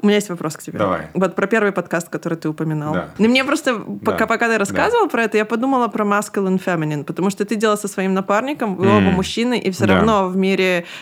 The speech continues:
Speaker 1: мужском, женском это воспринимается злость по-разному.
Speaker 2: Хороший вопрос, да. То есть мы не разбирали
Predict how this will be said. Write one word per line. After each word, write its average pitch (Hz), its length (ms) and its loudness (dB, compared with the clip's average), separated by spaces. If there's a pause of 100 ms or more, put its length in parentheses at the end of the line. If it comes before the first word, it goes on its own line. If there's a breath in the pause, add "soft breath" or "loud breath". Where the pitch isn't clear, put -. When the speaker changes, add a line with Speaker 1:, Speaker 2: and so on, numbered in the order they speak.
Speaker 1:
мужском, 185 440 0
женском 220 460 -2
это 190 160 -2
воспринимается 185 840 0
злость 175 580 -2 (120)
по-разному. 156 580 0
Speaker 2:
Хороший 156 340 4
вопрос, 175 360 4
да. 107 240 4
То 98 80 -2
есть 90 160 -2
мы 123 580 2
не 113 320 2
разбирали 107 1000 4